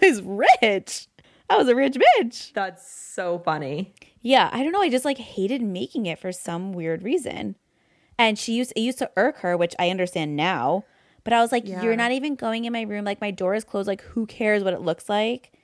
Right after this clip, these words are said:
Speaker 1: But I get the concept now.
Speaker 2: Knowing it's in there unmade. Yeah. Isn't it interesting the things that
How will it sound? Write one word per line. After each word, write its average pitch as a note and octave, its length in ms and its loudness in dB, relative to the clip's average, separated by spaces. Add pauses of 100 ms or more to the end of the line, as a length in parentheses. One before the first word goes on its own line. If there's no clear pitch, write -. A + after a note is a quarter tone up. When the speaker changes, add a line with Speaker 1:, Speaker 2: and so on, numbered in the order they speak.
(340)
Speaker 1:
But G#3+ 240 0
I G#3 100 4
get F#3+ 160 -2
the F3+ 60 -8
concept - 540 -8
now. C3 520 -4
Speaker 2:
Knowing G#3 360 -10
it's G#3 140 -16
in F#3+ 120 -12
there F3 200 -4
unmade. F3 520 -2 (160)
Yeah. G3+ 520 -2 (520)
Isn't C#4 240 2
it B4+ 140 0
interesting A#3+ 760 -4
the G#3 120 -8
things G#3 440 -2
that G3 380 -4